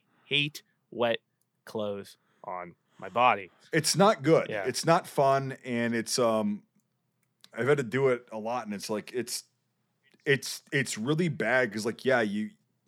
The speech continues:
Speaker 2: your body just goes, "Hey, we're under attack," and you're like, "It's just wet clothes," you
Speaker 1: Right,
Speaker 2: know?
Speaker 1: yeah.
Speaker 2: But they start chafing, and it's like, "Okay, well, we get this problem now," and then in those, in those scenes, in those trenches, you, like, you get infection,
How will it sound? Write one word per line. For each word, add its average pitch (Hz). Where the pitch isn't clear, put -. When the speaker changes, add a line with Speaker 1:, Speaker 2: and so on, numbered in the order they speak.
Speaker 2:
your 113
body 131
just 113
goes, 107
"Hey, 160
we're 143
under 147
attack," 160
and 131
you're 127
like, 117
"It's 107
just -
wet 120
clothes," -
you 113
Speaker 1:
Right, 107
Speaker 2:
know? 104
Speaker 1:
yeah. 101
Speaker 2:
But 101
they 120
start 110
chafing, 131
and 113
it's 110
like, 107
"Okay, 113
well, 104
we 101
get 95
this 113
problem 120
now," 110
and 107
then 104
in 120
those, 110
in 135
those 117
scenes, 127
in 107
those 92
trenches, 110
you, 101
like, 90
you 107
get 107
infection, 127